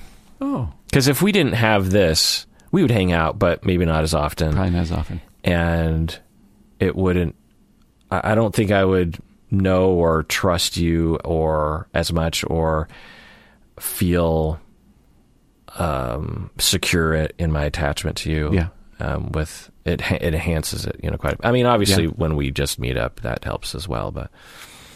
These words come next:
Speaker 2: anyway, so th-, that's, that's how I love someone. That's how I
Speaker 1: Yeah.
Speaker 2: experience it. I, and it, it, it, I think the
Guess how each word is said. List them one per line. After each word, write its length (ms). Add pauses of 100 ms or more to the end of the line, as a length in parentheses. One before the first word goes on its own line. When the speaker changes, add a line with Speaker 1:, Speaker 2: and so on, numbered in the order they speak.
(300)
Speaker 2:
anyway, 220
so 180
th-, 160
that's, 360
that's 360 (180)
how 360
I 520 (460)
love 540
someone. 340
That's 220
how 220
I 100
Speaker 1:
Yeah. 80
Speaker 2:
experience 800 (100)
it. 240
I, 140 (320)
and 100
it, 160 (140)
it, 260 (120)
it, 160
I 80
think 280 (540)
the 200